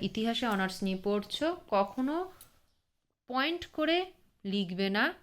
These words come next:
সব সময় প্যারাগ্রাফ করে লিখবে। অনার্সের এটাই নিয়ম যে প্রত্যেকটা আনসার প্যারাগ্রাফ ওয়াইজ লেখা। যত তুমি ইনফরমেশন দেবে, ততই তোমার লেখা,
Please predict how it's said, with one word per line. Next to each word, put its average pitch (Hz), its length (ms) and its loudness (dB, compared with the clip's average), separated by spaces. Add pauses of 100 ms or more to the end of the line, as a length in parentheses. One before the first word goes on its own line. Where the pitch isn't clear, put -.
(120)
সব 277 300 0
সময় 339 360 -2 (280)
প্যারাগ্রাফ 185 560 2
করে 233 260 0
লিখবে। 165 500 0
অনার্সের 220 560 2
এটাই 220 440 2
নিয়ম 202 360 2 (460)
যে 233 320 0 (460)
প্রত্যেকটা 247 580 -4
আনসার 202 480 2 (180)
প্যারাগ্রাফ 202 600 6
ওয়াইজ 165 360 4
লেখা। 156 380 -2 (180)
যত 208 360 4 (100)
তুমি 269 220 4
ইনফরমেশন 214 880 2
দেবে, 185 320 2 (460)
ততই 208 380 0
তোমার 220 460 0 (440)
লেখা, 240 500 0